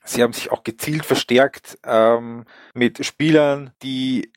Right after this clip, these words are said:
dies-, die dieses Spiel kennen und die dieses Spiel auch können. Ähm, und das weiß man eben vom Julian Baum-, Baumgartlinger aus Mainz und auch aus der Nationalmannschaft, dass er das, dass er das kann mit dem Pressing.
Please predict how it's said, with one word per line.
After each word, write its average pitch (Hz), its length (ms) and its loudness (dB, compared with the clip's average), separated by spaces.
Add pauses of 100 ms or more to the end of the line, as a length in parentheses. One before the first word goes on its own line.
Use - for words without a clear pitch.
(100)
dies-, 151 300 -6
die 135 180 -14
dieses 135 320 -4
Spiel 131 240 -4
kennen 156 560 -2
und - 200 -12
die 135 120 -12
dieses - 300 -10
Spiel 123 260 -4
auch 104 220 2
können. 170 560 0 (480)
Ähm, 120 380 2
und 123 140 -14
das 117 140 -8
weiß 131 280 4
man 143 200 2
eben 131 240 -4
vom 120 220 -10
Julian 110 340 0
Baum-, 101 380 -6
Baumgartlinger 131 680 0
aus 107 140 -2
Mainz 117 320 -2
und 117 80 -2
auch 107 80 2
aus 104 140 -4
der 101 100 -4
Nationalmannschaft, 139 1040 0
dass 113 140 -6
er 113 60 -8
das, - 340 -18
dass - 160 -6
er 113 40 -10
das - 200 -2
kann 151 420 -2
mit 147 180 -12
dem 139 100 -4
Pressing. 147 520 0